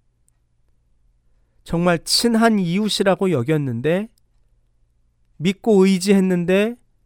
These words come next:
배신을 당하고 모함을 당할 때,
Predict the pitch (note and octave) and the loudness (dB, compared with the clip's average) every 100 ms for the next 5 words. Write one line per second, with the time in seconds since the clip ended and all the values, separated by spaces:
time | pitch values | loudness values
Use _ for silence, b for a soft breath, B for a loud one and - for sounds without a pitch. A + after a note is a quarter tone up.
0 | _ _ _ _ _ _ - B2+ C3+ - | _ _ _ _ _ _ -6 0 0 0
1 | D3 C3+ C3 C3 C#3+ C#3+ - D3 D3 C3+ | -2 -2 -2 -4 -2 -4 -6 -6 -6 -10
2 | - _ - F3 F3+ F#3+ F3 E3+ E3+ A#2 | -18 _ -4 0 2 2 0 -4 -6 -10
3 | A2 G#2 - D2 A#2+ | -8 -10 -10 -20 -20